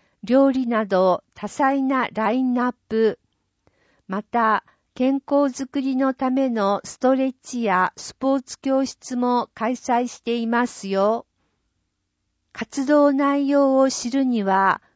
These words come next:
公民館祭りがおすすめです。公民館祭りは、グループの皆さんが日頃の活動を発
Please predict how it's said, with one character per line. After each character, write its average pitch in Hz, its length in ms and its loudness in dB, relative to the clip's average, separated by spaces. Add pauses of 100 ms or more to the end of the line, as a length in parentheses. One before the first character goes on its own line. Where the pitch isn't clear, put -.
(100)
公 262 260 4
民 277 300 0
館 269 240 0
祭 262 440 -2
り 262 120 -2
が 240 340 0
お 185 100 -6
す 233 180 -6
す - 180 -8
め 254 180 0
で 202 220 0
す。 - 260 -18 (960)
公 277 300 2
民 277 300 0
館 277 240 0
祭 262 540 -2
り 262 40 0
は、 240 400 2 (260)
グ 233 100 0
ル 277 180 2
ー 277 40 -2
プ - 160 -6
の 233 180 0
皆 226 300 0
さ 233 240 -4
ん 214 140 -6
が 196 340 0 (220)
日 - 140 -8
頃 277 320 4
の 277 200 2
活 233 360 -10
動 269 480 4
を 247 100 2
発 - 240 -8